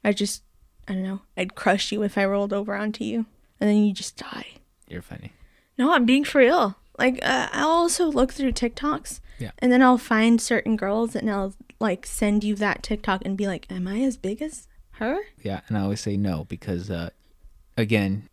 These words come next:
Speaker 2: the image you have of yourself is, like, inflating it to be more than what it is,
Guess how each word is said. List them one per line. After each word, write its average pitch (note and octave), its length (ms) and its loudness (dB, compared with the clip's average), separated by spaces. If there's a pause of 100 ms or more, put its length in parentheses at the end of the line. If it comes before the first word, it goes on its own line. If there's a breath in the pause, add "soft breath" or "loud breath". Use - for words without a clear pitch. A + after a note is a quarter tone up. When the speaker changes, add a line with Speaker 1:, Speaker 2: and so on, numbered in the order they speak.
Speaker 2:
the B2 300 -4
image A#2+ 380 -2
you G#2+ 120 -2
have A2 200 -4
of G#2+ 80 -6
yourself G2 640 -6
is, B2 220 -6
like, A#2 180 -6
inflating A2+ 640 -4 (220)
it - 360 -6 (180)
to B2 120 -8
be G#2+ 180 -4
more G2 420 -6 (340)
than F#2 200 -6
what F2+ 120 -6
it - 180 -12
is, E2 320 -14